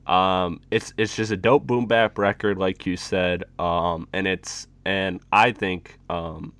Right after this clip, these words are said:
I don't know if you, you kind of lean towards that, you liked the rapping on this, but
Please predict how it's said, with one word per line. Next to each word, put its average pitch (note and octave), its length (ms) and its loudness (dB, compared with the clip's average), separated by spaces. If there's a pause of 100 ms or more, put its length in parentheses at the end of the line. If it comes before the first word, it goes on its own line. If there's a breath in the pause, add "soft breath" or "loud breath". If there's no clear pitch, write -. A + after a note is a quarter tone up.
(300 soft breath)
I G2+ 60 0
don't A2 120 2
know G2+ 120 0
if - 120 -6
you, F#2+ 280 -4 (520 soft breath)
you A2 140 -6
kind C3+ 280 4
of G#2 260 -2 (100)
lean B2+ 360 0
towards G2+ 460 -2
that, F#2+ 200 0
you F#2 120 -4
liked G2+ 360 -2
the G2 80 -2
rapping F#2 360 0
on F2 140 -4
this, E2+ 160 -8
but F2 300 -8